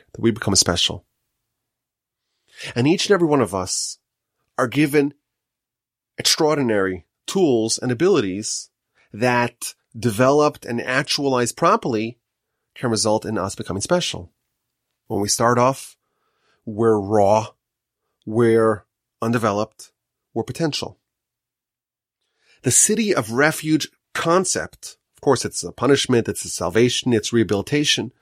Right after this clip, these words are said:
but it also functions as an incubator to help someone develop themselves into the person that the Almighty created them to become.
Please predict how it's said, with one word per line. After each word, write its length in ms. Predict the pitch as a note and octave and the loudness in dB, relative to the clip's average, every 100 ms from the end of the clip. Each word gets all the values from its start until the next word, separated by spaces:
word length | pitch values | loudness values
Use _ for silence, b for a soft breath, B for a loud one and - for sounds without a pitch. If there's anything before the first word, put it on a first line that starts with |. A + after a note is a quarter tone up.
| B B B | B B B
but 100 | - | 4
it 120 | D#3 - | 4 4
also 520 | - F3 G#3+ - F3 D3 | 2 2 2 2 2 0
functions 840 | - C#3 C3 - C3 B2 C3 - B B _ | 0 0 0 -2 -2 -2 -4 -8 B B _
as 400 | C3 B2 C3 C3+ | -2 0 2 2
an 100 | D#3+ | 2
incubator 920 | F#3+ D4 D4 A#3 E3+ E3 D#3 E3+ F#3+ _ _ _ _ | 2 2 0 0 2 2 2 2 0 _ _ _ _
to 140 | - | -4
help 200 | C3+ D#3+ | -2 -2
someone 200 | - D#3+ | -2 -2
develop 420 | C3 A2 A#2 C#3+ - | -2 -2 0 0 -2
themselves 460 | D3 D3 C#3+ D3 - | -4 -2 -2 -2 -6
into 180 | G#2+ | -6
the 80 | G#2 | -6
person 400 | F2+ B2+ B2 - | -2 -2 0 -2
that 140 | G#2+ - | -6 -4
the 80 | |
Almighty 360 | G#2 G#2 G#2+ A2 | 0 2 2 -2
created 460 | - G#2 G2 G2 F2+ | -6 -4 0 -2 -2
them 160 | F2 | -4
to 80 | - | -6
become. 400 | - D#3 - E2+ | -10 -6 -6 -8